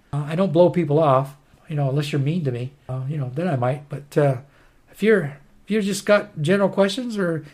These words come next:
you just wanna say hi, you know, by all means, reach out. Like I said, you can find me on Twitter. Uh, look for Cranbehah, C R A N N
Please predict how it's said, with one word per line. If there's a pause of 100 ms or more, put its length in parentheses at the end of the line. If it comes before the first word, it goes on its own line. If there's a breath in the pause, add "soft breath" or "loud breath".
you
just
wanna
say
hi,
you
know,
by
all
means, (240 soft breath)
reach
out.
Like
I
said, (180 loud breath)
you
can
find
me
on
Twitter. (300 soft breath)
Uh,
look
for
Cranbehah, (400 soft breath)
C
R
A
N
N